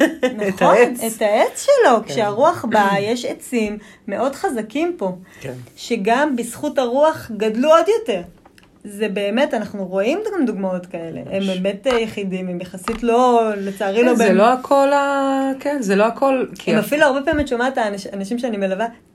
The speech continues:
Speaker 2: "לא נעים לי לומר, אבל זו התקופה הכי טובה שהייתה לי."
Speaker 1: בדיוק.
Speaker 2: <laughs> ולא נעים
Speaker 1: כן.
Speaker 2: לומר, כי הם
Speaker 1: כן.
Speaker 2: מדברים את זה בשקט, הם לא
Speaker 1: נכון.
Speaker 2: מפרסמים סטטוס כזה בפייסבוק בדרך כלל, כי, כי זה לא נעים, אנשים אין להם מה לאכול, מה פתאום אני אגיד שטוב לי?
Speaker 1: נכון.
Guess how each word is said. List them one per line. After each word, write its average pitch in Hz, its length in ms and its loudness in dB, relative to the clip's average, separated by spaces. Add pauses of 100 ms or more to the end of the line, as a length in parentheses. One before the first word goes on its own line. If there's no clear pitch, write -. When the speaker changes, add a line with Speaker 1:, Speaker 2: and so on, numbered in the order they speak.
(100)
Speaker 2:
"לא 196 100 -6
נעים 269 240 0
לי 302 100 0
לומר, 220 300 0
אבל 190 100 -6
זו 185 40 -4
התקופה 180 280 -6
הכי 226 180 -4
טובה 233 220 2
שהייתה 277 380 6
לי." 180 180 4
Speaker 1:
בדיוק. 208 220 0 (160)
Speaker 2:
<laughs> - 120 -6
ולא 240 220 10
נעים 349 220 8
Speaker 1:
כן. 349 60 4
Speaker 2:
לומר, 339 160 6 (280)
כי 277 80 0
הם 247 60 2
Speaker 1:
כן. 240 100 6
Speaker 2:
מדברים 240 320 4
את 285 60 2
זה 302 80 2
בשקט, 349 340 -2
הם 247 80 0
לא 220 60 0 (180)
Speaker 1:
נכון. 330 280 6
Speaker 2:
מפרסמים 247 480 0
סטטוס 226 360 -4
כזה 202 200 -4
בפייסבוק 220 400 -2
בדרך 214 460 4
כלל, 196 320 2 (100)
כי, 196 360 -6
כי 202 160 -6
זה 185 100 -2
לא 196 120 0
נעים, 240 420 4
אנשים 196 280 -4
אין 208 80 -2
להם 202 160 -2
מה 202 80 -2
לאכול, 202 440 -2
מה 196 280 -2
פתאום 208 240 -4
אני 190 220 -4
אגיד 185 180 -8
שטוב 170 340 -8
לי? 170 100 -8
Speaker 1:
נכון. 202 260 -10